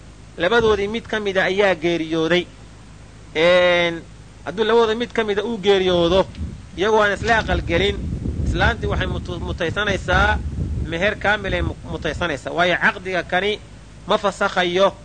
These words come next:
guurkii ma fasakhayo. Masaladaas waa masale muhiim in la ogaado, ogow. Masaladani waxay istisna ka tahay masaladii maxay ahayd? Masaladii ahayd ninku hadduu gabar guursado, isagoo aan gabadhaa u tegin hadduu furo maxay lahayd?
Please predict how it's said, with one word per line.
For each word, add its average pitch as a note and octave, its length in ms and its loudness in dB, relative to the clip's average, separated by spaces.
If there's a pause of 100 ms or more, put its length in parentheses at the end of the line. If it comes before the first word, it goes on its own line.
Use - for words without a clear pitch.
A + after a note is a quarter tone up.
(280)
guurkii G3+ 300 -2
ma G#3 100 -2
fasakhayo. D3+ 640 -2 (640)
Masaladaas G3 360 4
waa F#3+ 100 -4
masale F#3 260 -2
muhiim F#3 200 0
in F3 80 -2
la D#3+ 80 4
ogaado, C#3+ 260 0
ogow. D3 180 2 (580)
Masaladani G#3+ 440 2
waxay G3+ 240 0
istisna F#3 320 -2
ka A3 120 0
tahay D#3 300 0 (580)
masaladii G3+ 460 2
maxay F#3+ 300 0
ahayd? D3+ 240 -4 (680)
Masaladii G3+ 440 0
ahayd F#3 300 0
ninku G3 180 -10
hadduu F#3 260 -2
gabar G#3+ 260 2
guursado, D#3+ 560 -2 (640)
isagoo G#3+ 260 2
aan G3+ 140 2
gabadhaa G3 380 2
u A3 100 -4
tegin F3+ 340 -4
hadduu E3 380 2
furo F3+ 260 0
maxay F#3+ 260 0
lahayd? D3 260 -2